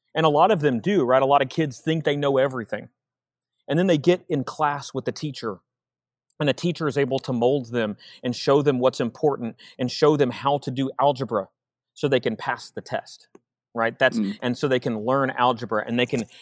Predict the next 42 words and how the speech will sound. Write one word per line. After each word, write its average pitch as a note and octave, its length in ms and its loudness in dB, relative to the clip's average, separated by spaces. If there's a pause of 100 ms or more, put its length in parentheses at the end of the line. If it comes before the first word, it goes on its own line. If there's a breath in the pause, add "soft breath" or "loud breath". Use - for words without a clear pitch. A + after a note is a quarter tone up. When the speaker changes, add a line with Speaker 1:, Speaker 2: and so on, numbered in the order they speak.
Speaker 1:
have D3 180 2
it C#3+ 80 -8
as A#2 160 -4
something C3+ 380 -4
as G#2 80 -4
that's A#2+ 200 -10
part D#3 280 -4
of C3 80 -10
their C3 140 -4
life B2+ 260 0
for B2 80 -8
the A2+ 80 -8
rest B2 260 -6
of A2+ 60 -6
their G#2+ 100 -2
lives. G#2 400 2
They A2 100 -2
know B2 280 0
how B2 160 -2
to A#2 100 -4
do A2+ 180 -8
this A2+ 200 -6
kind A2+ 180 -4
of G2+ 120 -6
equation. G#2+ 560 -8 (840)
In D3 140 0
sales, C#3 580 2
think - 180 -4
of, A#2+ 260 0 (380)
think D#3 160 -2
of C#3+ 140 -4
someone C3+ 380 0
who B2 200 -4
is G#2+ 140 -8
selling, A#2 640 0 (600)
think A#3+ 160 2
of A3 60 0
someone E3 220 -2
who's D3+ 200 -4
selling C3 280 0
real A#2 260 -2
estate - 420 -10